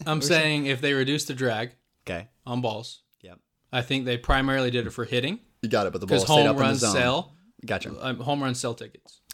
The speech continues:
Speaker 2: Gotcha.
Speaker 1: But because of the low seams, I think the ball just rides better.
Speaker 2: Rides
Speaker 1: and the
Speaker 2: better, and
Speaker 1: pitchers
Speaker 2: guys
Speaker 1: have
Speaker 2: had a hard time
Speaker 1: Yeah.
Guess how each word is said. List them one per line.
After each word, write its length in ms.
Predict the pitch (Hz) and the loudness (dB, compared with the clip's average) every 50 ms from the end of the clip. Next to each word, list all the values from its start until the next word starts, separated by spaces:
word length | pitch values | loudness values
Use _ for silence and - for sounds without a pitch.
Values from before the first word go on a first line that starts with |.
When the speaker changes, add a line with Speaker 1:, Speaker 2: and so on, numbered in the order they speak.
| - _ _ _ | -20 _ _ _
Speaker 2:
Gotcha. 120 | - 104 | -6 -2
Speaker 1:
But 120 | 127 131 123 | -2 0 0
because 240 | 123 120 - 139 131 | 0 0 0 -2 -2
of 60 | 123 127 | -2 -2
the 60 | 123 | 0
low 120 | 123 120 | 0 0
seams, 280 | 117 - 131 120 113 117 | 0 0 -2 -2 -2 -4
I 60 | 107 | -4
think 180 | - 127 113 113 | -6 -6 -8 -8
the 60 | 117 | -8
ball 200 | 110 113 104 101 | -6 -6 -6 -6
just 160 | - - - | -6 -8 -8
rides 280 | 127 117 101 104 117 120 | -8 -8 -8 -8 -10 -10
better. 200 | - 113 110 113 | -8 -6 -2 2
Speaker 2:
Rides 140 | 120 113 110 | 4 4 4
Speaker 1:
and 60 | 107 | 4
the 20 | - | 2
Speaker 2:
better, 140 | 113 113 107 | 0 0 0
and 20 | 101 104 | 0 0
Speaker 1:
pitchers 100 | 107 98 | -2 -2
Speaker 2:
guys 380 | 95 95 95 95 - - - - | -2 -4 -4 -6 -8 -10 -12 -12
Speaker 1:
have 80 | - 107 | -10 -8
Speaker 2:
had 100 | 101 95 | -6 -4
a 20 | 95 | -4
hard 160 | 95 92 - | -4 -6 -6
time 160 | - 92 90 82 | -10 -12 -8 -6
Speaker 1:
Yeah. 180 | - - - | -6 -6 -8